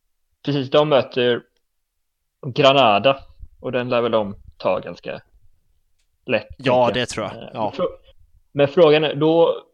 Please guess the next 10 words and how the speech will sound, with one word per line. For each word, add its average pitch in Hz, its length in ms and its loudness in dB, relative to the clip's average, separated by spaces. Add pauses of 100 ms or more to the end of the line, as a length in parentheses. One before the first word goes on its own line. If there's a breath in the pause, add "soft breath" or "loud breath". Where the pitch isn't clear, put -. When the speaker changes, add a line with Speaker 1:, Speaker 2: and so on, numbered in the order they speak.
(120)
Speaker 1:
får 151 240 2
de 117 480 -2 (320)
United, 120 640 -4
Ajax 101 680 -2
eller 113 200 -2
Roma 123 580 -2 (500)
i 160 60 -8
Speaker 2:
Mhm. 175 60 -8
Speaker 1:
semifinal. 110 440 -4 (120)
Speaker 2:
Mm. 131 220 -12